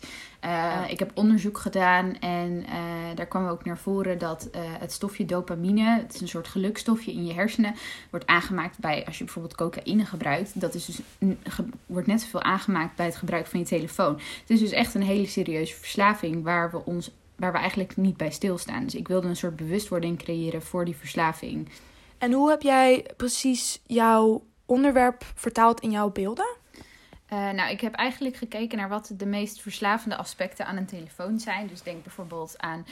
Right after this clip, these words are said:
Speaker 1: eh, dat je naar beneden scrolt, eh, of dat je naar beneden trekt en dat het, dat je de pagina refresht, zeg maar. Of, eh, dat elke keer wanneer jij een berichtje krijgt, dat je telefoon dan oplicht. En, eh, dat zijn allemaal hele verslavende,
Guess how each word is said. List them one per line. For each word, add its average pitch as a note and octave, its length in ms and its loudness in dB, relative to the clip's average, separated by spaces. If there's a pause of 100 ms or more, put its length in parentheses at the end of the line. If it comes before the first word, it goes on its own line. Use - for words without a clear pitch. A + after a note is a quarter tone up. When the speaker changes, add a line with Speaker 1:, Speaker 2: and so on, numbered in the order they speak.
(320)
Speaker 1:
eh, E3 220 -6 (180)
dat - 240 -10
je F#3+ 60 -10
naar E3+ 120 -4
beneden G#3 300 0
scrolt, - 720 -10
eh, D#3+ 300 -6
of - 100 -10
dat G3 180 -4
je - 60 -10
naar F3 100 -6
beneden F3 400 -8
trekt F#3 320 -6
en F#3 60 -6
dat E3+ 120 -6
het, - 100 -14 (120)
dat F3 200 -12
je F3 260 -10
de F3 80 -10
pagina F3 420 0
refresht, E3 540 -8
zeg E3 220 -10
maar. D3+ 360 -6
Of, D#3+ 220 -14 (360)
eh, E3+ 440 -4 (360)
dat - 220 -6
elke - 280 -4
keer F3+ 160 -6
wanneer F3 240 -6
jij E3+ 360 -2
een E3+ 80 -6
berichtje F#3 360 -8
krijgt, F3 260 -8
dat E3+ 140 -10
je - 60 -20
telefoon F#3 440 -4
dan D#3+ 180 -6
oplicht. D3+ 560 -10
En, D#3+ 340 -12
eh, D#3+ 180 -14
dat E3+ 140 -10
zijn - 160 -10
allemaal F#3 280 -4
hele F#3 220 -6
verslavende, E3 720 -8